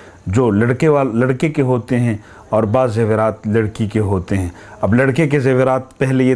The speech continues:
تعین کر لینا چاہیے کہ جب شادی کے وقت میں لڑکی کے گھر والوں کی طرف سے ملنے والے زیورات ہوتے ہیں تو وہ سو فیصد لڑکی کا حق ہوتا ہے، وہ لڑکی کی ملکیت ہوتا ہے۔ اس زیور میں سے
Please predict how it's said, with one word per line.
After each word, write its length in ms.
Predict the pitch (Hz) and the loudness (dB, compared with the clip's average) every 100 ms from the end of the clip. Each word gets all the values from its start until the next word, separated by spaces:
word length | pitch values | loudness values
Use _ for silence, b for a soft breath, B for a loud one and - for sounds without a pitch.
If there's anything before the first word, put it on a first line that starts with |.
| 127 | 0
تعین 320 | 120 127 123 | 0 0 0
کر 140 | 123 139 | -2 0
لینا 280 | 135 123 113 | 0 0 -2
چاہیے 400 | 123 110 110 107 B B B | -2 -2 -2 -6 B B B
کہ 120 | 120 | -2
جب 160 | 123 160 - | 0 0 -2
شادی 400 | - 143 143 185 | -2 -2 0 2
کے 160 | 156 | 2
وقت 260 | 156 175 113 | 2 -2 -4
میں 200 | 113 117 B B B 101 | -4 -6 B B B 0
لڑکی 640 | 117 139 160 160 214 190 110 | 4 4 2 2 2 2 0
کے 140 | - 135 101 | 0 0 0
گھر 120 | 175 | 0
والوں 340 | 185 180 170 175 | 2 2 2 0
کی 100 | 156 | 0
طرف 260 | 143 135 | 0 -2
سے 120 | - 127 | 0 2
ملنے 300 | 135 135 127 | 4 4 2
والے 220 | 120 110 | 0 0
زیورات 480 | 107 113 113 113 120 | 0 0 0 -2 -2
ہوتے 280 | 120 139 | -2 -2
ہیں 160 | 120 113 - B B B B | -2 -4 -8 B B B B
تو 100 | 139 | 0
وہ 160 | 147 170 | 2 2
سو 320 | - 185 190 | 2 2 2
فیصد 640 | 185 165 160 - 170 78 - B B - | 0 0 0 0 -2 -4 -14 B B 0
لڑکی 380 | 131 147 170 160 | 0 2 -2 0
کا 140 | 143 - | -2 -2
حق 220 | - - | -6 -4
ہوتا 320 | 107 101 80 73 | -4 -2 -4 -4
ہے، 160 | 78 - - | -8 -16 -4
وہ 100 | 123 | 0
لڑکی 380 | 131 143 123 160 | 2 2 0 -2
کی 120 | 139 160 | 2 2
ملکیت 560 | 123 110 - 156 - | 2 0 2 2 2
ہوتا 360 | 117 98 92 87 | -2 -2 -2 -2
ہے۔ 80 | 87 B B B B - - | -8 B B B B -10 0
اس 340 | 285 - - - - | 2 2 -2 -8 -2
زیور 460 | 113 104 143 170 185 | 0 4 4 4 4
میں 200 | 135 117 | 4 2
سے 240 | - | -2